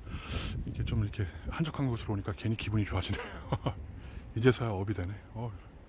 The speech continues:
이 황구지천이 비행장 방향 쪽으로는 사람들이 엄청 몰린다는 거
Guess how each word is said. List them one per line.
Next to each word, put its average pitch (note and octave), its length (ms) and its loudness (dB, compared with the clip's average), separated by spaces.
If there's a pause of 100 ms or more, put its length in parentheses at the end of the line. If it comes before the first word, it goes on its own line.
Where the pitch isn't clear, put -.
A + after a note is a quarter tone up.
(560)
이 B2+ 140 8
황구지천이 C3 840 4
비행장 A#2+ 420 6
방향 G#2 320 2
쪽으로는 A2 640 0 (440)
사람들이 - 380 -2
엄청 A2+ 340 0
몰린다는 G#2 400 0
거 F#2+ 220 -2